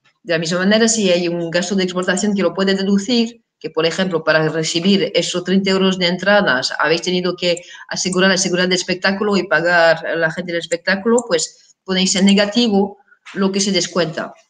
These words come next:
Cuidado, este gasto no puede ser un gasto presentado por otra parte en gastos pagados del proyecto. Entonces, son diferentes.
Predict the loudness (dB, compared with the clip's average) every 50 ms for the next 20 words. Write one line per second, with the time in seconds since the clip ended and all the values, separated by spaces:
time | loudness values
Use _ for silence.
0 | _ _ _ _ _ _ _ _ _ _ _ _ 2 4 4 6 4 4 4 2
1 | 0 -4 -6 -12 _ _ _ _ _ _ -2 -2 -2 0 0 -2 0 2 2 2
2 | 2 0 -2 -4 -4 -4 -4 -8 -6 -2 0 0 2 2 2 0 0 0 -2 -2
3 | -4 -4 -4 -2 0 0 -2 -2 -2 -6 -6 -6 -6 -6 -4 -4 -4 -4 -4 -4
4 | -6 -6 -6 -8 -6 -6 -6 -4 -4 -4 -4 -4 -4 -4 -4 -4 -6 -8 -10 -10
5 | -6 -6 -4 -2 -2 -4 -4 -6 -8 -10 -10 -10 -10 -10 -10 -10 -10 -12 -10 -10
6 | -14 -18 -20 -20 -20 -20 _ _ _ _ -10 -10 -8 -4 0 4 4 4 4 2
7 | 0 0 0 0 -2 -6 -10 -16